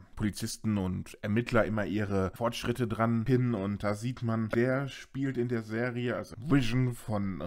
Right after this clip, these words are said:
ähm, Wanda mit als dieser Charakter und so weiter.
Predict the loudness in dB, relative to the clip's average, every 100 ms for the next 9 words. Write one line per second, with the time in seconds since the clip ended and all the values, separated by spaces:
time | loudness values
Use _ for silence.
0 | -8 -8 -2 0 0 0 0 -2 -4 -4
1 | -4 -4 -8 -8 -6 -6 -6 -6 -6 -6
2 | -6 -6 -6 -8 -8 -8 -10